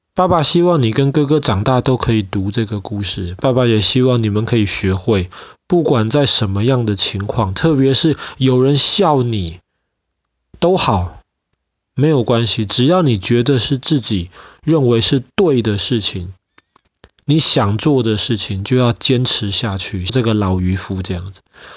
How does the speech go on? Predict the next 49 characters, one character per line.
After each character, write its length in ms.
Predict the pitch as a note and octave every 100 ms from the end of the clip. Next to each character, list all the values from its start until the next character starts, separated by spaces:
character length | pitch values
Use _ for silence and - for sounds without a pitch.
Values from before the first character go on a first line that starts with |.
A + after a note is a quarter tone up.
| -
绝 200 | - C#3
对 200 | D3 F3+
不 120 | D3+ D3
要 260 | D3 C#3+
因 240 | C#3 C#3 C#3+
为 180 | D3
谁 440 | B2+ - - A#2 B2+
说 260 | - D3+
了 140 | D3 C3
什 200 | - G#2
么 160 | G2
话 300 | G2+ - B2
的 120 | A2 G2+
缘 280 | G2 F#2+
故， 260 | G2 A2 F#2 - - -
就 220 | - C3
放 260 | G#2 C#3+ A#2+
弃 240 | - C3
了 160 | A2 G#2
你 200 | G2+ G2
自 180 | G#2+ A2+
己 160 | A2
原 240 | G2 G2+ G#2
来 160 | G#2
的 80 | A2
理 200 | G2+ F#2+
想。 220 | G2 F#2 - _ _ - _ _ _ _ _ - - _ _ _ _ _ _ _ _ _
《老 240 | - C#3 C#3+
人 220 | D#3+ F3+
与 180 | E3+ F#3+
海》 240 | D3+ C3
是 180 | B2 F3
海， 400 | C#3 A#2+ A#2 G2
是 200 | - -
海 240 | D3 B2 A2+
明 260 | A2+ A#2+
威 220 | C3 C3
死 260 | B2 - A2
掉 260 | G2 C3+ B2+
之 200 | - A#2+
前 260 | - G#2+
写 240 | G#2+ G#2+ F#2+
的 140 | G2+
最 180 | - B2
后 180 | A#2 A2
一 60 |
本 180 | G#2 G2+
小 200 | G2+ E2+
说， 260 | F2 F2